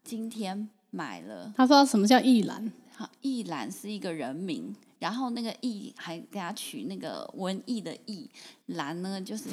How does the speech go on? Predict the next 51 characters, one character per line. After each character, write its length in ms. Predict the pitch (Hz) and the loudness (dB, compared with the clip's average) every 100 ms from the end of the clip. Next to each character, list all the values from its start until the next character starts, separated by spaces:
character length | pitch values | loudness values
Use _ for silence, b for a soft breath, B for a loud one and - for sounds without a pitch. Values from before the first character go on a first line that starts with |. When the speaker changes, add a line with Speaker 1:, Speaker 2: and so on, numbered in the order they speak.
| 202 | -2
Speaker 1:
用 120 | 208 | 8
那 80 | 254 | 8
个 120 | 185 | 8
木 260 | 202 277 240 | -2 0 -2
字 260 | 214 254 226 | -4 -4 -4
旁 280 | 208 185 147 | -4 -6 -8
那 80 | 165 | -8
个， 240 | 170 - | -10 -10
Speaker 2:
<laughs> 40 | - | -12
Speaker 1:
好， 180 | - - - | -14 -14 -8
类 180 | - 208 | -2 -2
似 220 | 214 220 | -2 -8
这 80 | 196 | -6
种 260 | 233 170 139 | -4 -4 -6
的 180 | 80 92 101 - | -8 -12 -14 -2
一 80 | |
种 200 | 208 170 | 0 0
情 380 | 156 - 139 117 | -2 -10 -10 -10
节。 160 | - 95 | -10 -14
Speaker 2:
对。 100 | 85 B B B | -14 B B B
Speaker 1:
他 100 | - | -10
说 100 | 254 233 - | -10 -6 -2
易 180 | 277 | -2
兰 260 | 196 165 180 | 0 -4 -6
今 240 | 196 226 | -4 -2
天 320 | 233 233 226 247 | 0 0 0 -2
放 280 | - 269 220 | -2 -2 -2
学 240 | - 175 | -4 -4
回 240 | 202 185 185 | -4 -4 -6
家 200 | 202 208 | -6 -6
的 180 | 190 | -6
时 260 | 190 - 147 | -8 -8 -8
候， 380 | 190 240 190 - B B B - | -4 -2 -2 -4 B B B -6
经 440 | 269 269 269 330 | 0 4 10 10
过 280 | 285 269 - | 10 6 6
了 260 | 135 117 - - | 2 -6 -8 -12
一 100 | 202 | -12
个 280 | - 202 | -8 -8
便 460 | 170 - 240 190 180 | -8 -6 -4 -4 -4
利 160 | 196 156 | -8 -8
商 420 | - 185 165 180 | -8 -6 -6 -8
店。 300 | - 110 57 - _ _ - | -8 -8 -10 -18 _ _ 2
Speaker 2:
对。 320 | 208 175 180 | 4 4 0
Speaker 1:
这， 60 | - | -6
其 140 | 202 | -8
实 120 | 208 | -6
这 80 | 208 | -4
些 140 | 208 190 | -4 -2
都 100 | 196 | -4
废 240 | 202 156 | -4 -6
话。 300 | 170 165 | -6 -8